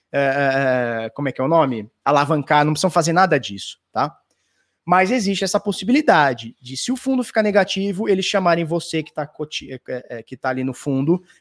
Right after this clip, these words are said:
pra cobrir esse fundo, tá? Que você que tá nesse E T F, pra cobrir esse E T F. Eu fui perguntar pro meu advogado, né, o doutor Tiago Zanella, ele falou o seguinte: falou, Felipe, isso é uma prática comum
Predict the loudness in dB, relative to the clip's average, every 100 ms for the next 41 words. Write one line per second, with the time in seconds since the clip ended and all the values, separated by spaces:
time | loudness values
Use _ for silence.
0 | 0 0 2 2 4 2 2 0 4 4
1 | 4 -2 0 2 2 -2 -10 -8 -6 -4
2 | -4 -4 -2 0 -2 -8 _ _ _ 0
3 | 2 0 0 0 2 2 2 -4 _ _
4 | _ _ -2 0 0 4 4 4 2 2
5 | 2 2 2 2 0 2 4 4 4 4
6 | 2 2 0 0 0 2 2 2 -2 -4
7 | -6 -6 -2 0 2 4 4 4 0 2
8 | 2 2 0 0 0 2 2 2 0 2
9 | 2 2 2 2 0 0 2 2 2